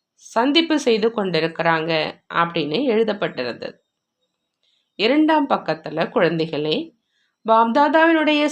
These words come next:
சாக்கார ரூபத்தின் மூலம் என்ன படிப்பினை கிடைத்திருக்குதோ,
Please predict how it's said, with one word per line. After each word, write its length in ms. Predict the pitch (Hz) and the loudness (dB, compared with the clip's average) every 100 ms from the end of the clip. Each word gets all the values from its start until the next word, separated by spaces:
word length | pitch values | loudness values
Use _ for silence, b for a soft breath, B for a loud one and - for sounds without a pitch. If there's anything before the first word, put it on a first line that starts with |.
| - | 0
சாக்கார 640 | 208 190 - 254 285 320 | 0 0 0 2 4 2
ரூபத்தின் 600 | 302 269 247 240 240 214 | 2 2 2 0 0 -2
மூலம் 580 | 190 175 170 240 180 - _ _ _ _ | 0 0 2 0 -4 -10 _ _ _ _
என்ன 520 | 180 226 269 330 320 | -2 0 2 2 2
படிப்பினை 680 | 196 185 285 294 247 196 170 | 2 0 -2 -2 0 0 0
கிடைத்திருக்குதோ, 960 | 175 233 233 196 170 170 160 220 220 | -2 -2 -2 -2 -2 -4 0 0 0